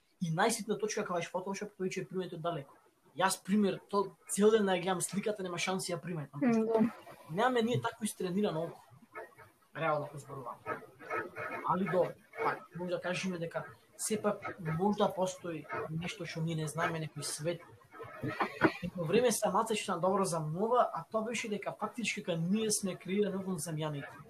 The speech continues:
Speaker 1: Реално кажувам, тоа стварно мене ми е како никош на таа теорија на заговор, никош не обрнува внимание, поради тоа што онака пак не знаеме. Мене тоа искрено не ми е верно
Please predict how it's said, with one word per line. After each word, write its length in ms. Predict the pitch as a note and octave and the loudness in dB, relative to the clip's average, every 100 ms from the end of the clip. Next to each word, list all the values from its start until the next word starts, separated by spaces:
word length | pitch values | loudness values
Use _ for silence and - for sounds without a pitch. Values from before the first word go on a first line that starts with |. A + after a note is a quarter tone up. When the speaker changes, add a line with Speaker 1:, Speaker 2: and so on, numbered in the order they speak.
| - _ _ _ - | -20 _ _ _ -2
Speaker 1:
Реално 380 | F#3 A#3+ A#3 G#3+ | 2 4 2 2
кажувам, 560 | G#3+ G#3+ A3+ G#3 F#3 E3+ | 0 -2 -2 -4 -4 -8
тоа 140 | - F#3+ | -4 -4
стварно 520 | - - F#3+ F#3+ F3+ | -4 2 4 4 0
мене 280 | E3 F3+ F3+ | -2 -4 -4
ми 140 | F3 | -4
е 60 | E3+ | -6
како 340 | D#3 - D#3 C#3+ _ _ - - - - - | -8 -8 -8 -8 _ _ -20 -20 -20 -14 2
никош 360 | F#3 B3+ C#4 A#3+ | 4 4 2 -2
на 80 | |
таа 140 | A3 A3+ A3 | -2 -2 0
теорија 580 | G3 G#3+ A3 G3 F3+ | 2 2 4 2 2
на 140 | D#3 D#3 | 0 -4
заговор, 440 | D#3+ F#3 F#3+ E3 | 0 0 2 0
никош 300 | E3 F#3+ F#3+ | -2 -4 -6
не 60 | E3 | -6
обрнува 460 | D3 G3 F#3 D#3+ C#3 C#3+ - | -4 -2 -2 -2 -4 -8 -10
внимание, 320 | F3+ D#3+ F#3 - - - - - | -6 -4 -4 -8 -18 -20 -16 -6
поради 160 | F#3 | -4
тоа 140 | - A#3 | 2 2
што 140 | - | 4
онака 440 | A3 A#3 A3 G#3 F#3 - - - - - - - - - - - - | 4 4 2 4 2 0 -10 -10 -8 -8 -8 -8 -10 -8 -8 -8 0
пак 160 | F#3 | 2
не 140 | F3 D3+ | 2 0
знаеме. 300 | D3+ B2+ - - - - - - - - - - B3 | -2 -4 -6 0 0 0 -20 -20 -18 -10 -6 -6 0
Мене 260 | C4 B3 | 2 2
тоа 120 | A#3 | 2
искрено 260 | A3+ - G3+ | 0 2 2
не 80 | G#3 | 4
ми 140 | G3 | 4
е 40 | E3+ | 2
верно 460 | C#3+ E3 D3+ D#3+ | -2 -4 -2 -6